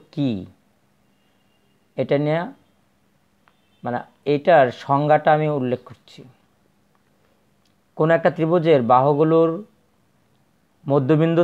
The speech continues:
ত্রয়, শীর্ষবিন্দুগুলো থেকে বিপরীত বাহুত্রয়ের উপর অঙ্কিত লম্বত্রয়ের পাদবিন্দুত্রয় এবং শীর্ষবিন্দু ও লম্ববিন্দুর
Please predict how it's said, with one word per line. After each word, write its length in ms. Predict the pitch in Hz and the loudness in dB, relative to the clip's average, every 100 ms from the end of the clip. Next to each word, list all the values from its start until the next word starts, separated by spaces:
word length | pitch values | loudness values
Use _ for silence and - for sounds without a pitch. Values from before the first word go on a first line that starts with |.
| 165 | 2
ত্রয়, 300 | 156 156 170 - - _ _ _ _ _ _ _ _ _ | 4 6 6 0 -10 _ _ _ _ _ _ _ _ _
শীর্ষবিন্দুগুলো 1080 | - - 151 - 175 160 170 170 160 165 170 185 277 _ _ _ _ _ _ _ _ | -16 -6 -6 -2 -2 0 -2 -2 0 0 2 0 -2 _ _ _ _ _ _ _ _
থেকে 260 | - 156 156 120 | -2 0 0 0
বিপরীত 420 | 123 156 180 180 151 127 | 0 -2 2 2 2 2
বাহুত্রয়ের 1000 | 131 170 - _ _ - 175 185 190 180 - - | 4 2 -2 _ _ 4 6 8 6 4 -6 -6
উপর 180 | 160 170 160 | 0 2 2
অঙ্কিত 400 | 170 156 170 160 170 123 120 - _ _ _ _ - | 0 -4 -6 0 4 4 0 -6 _ _ _ _ -4
লম্বত্রয়ের 1300 | 123 143 151 170 - _ _ _ 160 160 160 165 180 294 _ _ _ _ _ _ _ _ - | 0 0 2 0 -2 _ _ _ 2 4 6 4 2 -4 _ _ _ _ _ _ _ _ -2
পাদবিন্দুত্রয় 1040 | 120 135 156 156 165 160 160 - 135 120 160 269 - 131 | 0 2 2 0 -2 -4 -6 -2 2 2 0 -4 -2 2
এবং 180 | 165 139 87 101 - _ _ _ _ _ _ _ | 4 2 -2 -16 -20 _ _ _ _ _ _ _
শীর্ষবিন্দু 760 | - 160 156 170 156 165 160 165 170 151 | -8 -8 -4 -2 0 -2 -2 0 0 2
ও 20 | 143 131 | 2 4
লম্ববিন্দুর 720 | 131 143 156 151 160 160 160 | 2 2 0 0 -6 -4 -6